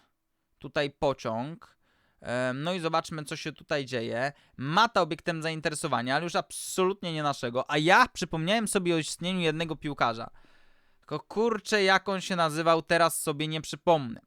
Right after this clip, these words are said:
To jest piłkarz, do którego, em, prawa, nazwijmy to, miał Manchester City. On grał także w Gironie.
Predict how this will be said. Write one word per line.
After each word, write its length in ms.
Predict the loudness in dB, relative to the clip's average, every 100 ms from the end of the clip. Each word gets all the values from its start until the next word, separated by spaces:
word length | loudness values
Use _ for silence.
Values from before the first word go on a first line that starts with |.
| 0
To 160 | 4
jest 180 | 4 2
piłkarz, 500 | -4 -2 0 0 0
do 100 | -6
którego, 600 | -4 2 2 2 0 0 -6 _ -4
em, 760 | 0 2 2 2 -2 -6 -6 -8 _ _ -6
prawa, 480 | 2 8 8 8
nazwijmy 460 | 4 0 -4 -6 -8
to, 200 | -6 -6
miał 220 | 0 0
Manchester 600 | 2 -2 -2 -2 -2 -2
City. 480 | -2 -6 -8 -10 -12 -16 -20 -20 0
On 300 | 4 4 4
grał 280 | 4 4 4
także 600 | 2 2 0 -2 0 0
w 140 | -2 -2 2 2 0 -4 _ _ _ _ -10
Gironie. 920 | -4 2 8 10 10 8 2 -4 -8